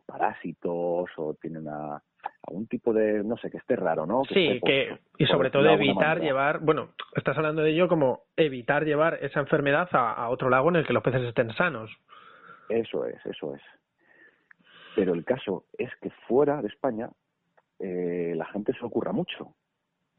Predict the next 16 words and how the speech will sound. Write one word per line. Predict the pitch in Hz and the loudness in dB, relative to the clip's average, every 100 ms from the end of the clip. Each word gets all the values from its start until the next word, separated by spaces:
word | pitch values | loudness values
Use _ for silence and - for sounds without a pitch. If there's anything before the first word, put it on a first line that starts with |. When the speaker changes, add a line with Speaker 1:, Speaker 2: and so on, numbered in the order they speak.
| _ _ _ - 170 | _ _ _ -2 2
Speaker 2:
Ujú. | 139 165 | 4 2
Speaker 1:
En | 185 | 0
el | - | -4
sentido | - - 104 131 | -14 -4 -2 0
de | 123 | -2
que | 92 92 85 82 - - - _ | 0 0 0 -2 -6 -20 -20 _
mueven | 90 101 127 113 | -2 2 4 4
peces | 123 - 78 - - | 0 -2 -10 -12 -18
de | 78 90 | -8 -4
unos | 107 110 | -4 -2
lagos | 117 104 - | -2 -2 -2
a | 95 | -2
otros, | 113 104 131 - _ _ _ _ _ _ _ _ _ _ | -2 -6 -8 -14 _ _ _ _ _ _ _ _ _ _
pero | 98 90 | -2 0
peces | - 98 160 | -4 -6 -6
pequeños. | 101 117 95 76 | -4 -4 -4 -6